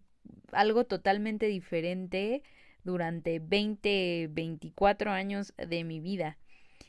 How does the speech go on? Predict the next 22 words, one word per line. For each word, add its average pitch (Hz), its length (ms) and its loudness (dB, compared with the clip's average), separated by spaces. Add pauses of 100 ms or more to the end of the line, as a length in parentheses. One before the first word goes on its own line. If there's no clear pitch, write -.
(240)
Y 190 640 -8 (120)
creo 196 260 0
que 214 320 2
ahí 180 200 0
hay 180 100 2
que 202 140 -4
tomar 165 300 -6
un 175 120 -6
momento 160 500 -6
para 147 380 -2
reflexionar 156 960 -8
y 175 140 -8
pensar 156 600 -6
que 165 380 -6
al 170 140 -8
final 180 300 -6
de 214 120 -4
cuentas 196 540 -4
este 185 300 -6
es 185 160 -10
un 190 140 -8
comienzo 180 760 -4